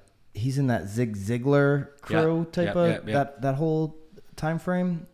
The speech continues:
Speaker 1: He and then, um, this guy Eric Thomas, who is,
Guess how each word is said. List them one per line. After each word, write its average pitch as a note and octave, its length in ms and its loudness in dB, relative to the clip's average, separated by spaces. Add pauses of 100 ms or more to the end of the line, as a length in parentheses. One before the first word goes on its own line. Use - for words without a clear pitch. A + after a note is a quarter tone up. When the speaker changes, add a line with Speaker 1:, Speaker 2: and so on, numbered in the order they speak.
Speaker 1:
He A3 680 0
and C#3+ 260 0
then, C#3 460 -2 (880)
um, A2+ 800 0 (680)
this A#2 160 -4
guy B2 320 0
Eric A#2 340 0
Thomas, C3+ 680 -2 (140)
who A2 560 2 (240)
is, G#2+ 720 0